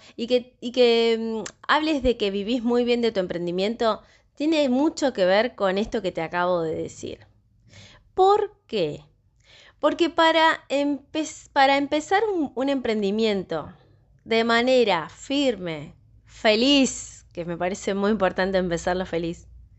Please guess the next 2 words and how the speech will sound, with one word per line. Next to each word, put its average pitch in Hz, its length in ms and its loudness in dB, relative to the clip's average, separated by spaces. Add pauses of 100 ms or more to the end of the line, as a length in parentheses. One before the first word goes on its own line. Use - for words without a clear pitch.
(1600)
y 262 120 2
concreta 233 960 4